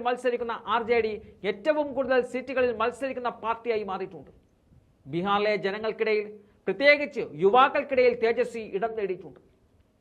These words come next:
സാമൂഹിക സമവാക്യങ്ങൾ പരിശോധിച്ചാൽ മുസ്ലിം യാദവ വോട്ടുകൾ ആദ്യം മുതൽ തന്നെ ആർ ജെ ഡി വോട്ട് ബാങ്കാക്കി മാറ്റിയിട്ടുണ്ട്. ഇതോടെ തേജസ്വിയും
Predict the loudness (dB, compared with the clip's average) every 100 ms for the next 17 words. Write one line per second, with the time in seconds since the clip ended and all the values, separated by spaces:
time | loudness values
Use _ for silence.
0 | _ 0 0 0 -2 -2 -6 -4 0 0
1 | -2 -4 -6 -2 -2 2 0 0 2 2
2 | 2 -6 -18 -6 -6 -4 -4 -4 0 0
3 | 2 2 2 4 4 4 0 0 -4 -12
4 | 0 0 0 -6 -4 -2 2 2 0 -2
5 | -4 0 0 0 2 2 2 0 4 4
6 | 2 0 2 4 2 0 -6 -8 -12 -16
7 | -20 -20 _ -20 _ -2 0 2 0 -4
8 | -16 -20 2 4 4 0 -2 -6